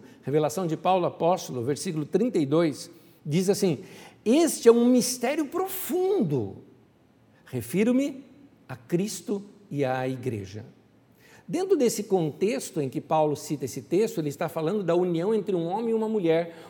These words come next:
onde os dois se tornam uma só carne. Como assim não serão mais dois, mas serão um só? Paulo fala, "Grande esse mistério", mas eu estou falando de Cristo e a igreja. Cristo e a igreja se tornam um só. Grande esse mistério.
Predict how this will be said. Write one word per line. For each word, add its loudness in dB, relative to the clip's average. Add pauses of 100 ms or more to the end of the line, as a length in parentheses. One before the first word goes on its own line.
onde 2
os 2
dois 2
se -8
tornam 0
uma -2
só -6
carne. -6
Como -2
assim 0
não 4
serão 0
mais -4
dois, 6 (220)
mas -4
serão 2
um 4
só? 0 (180)
Paulo 8
fala, 2
"Grande 6
esse 0
mistério", 2 (200)
mas -2
eu -2
estou -4
falando -4
de -4
Cristo -6
e -6
a -4
igreja. -8 (680)
Cristo 2
e 6
a 4
igreja 0
se -6
tornam 2
um 0
só. -4 (180)
Grande 4
esse 0
mistério. -4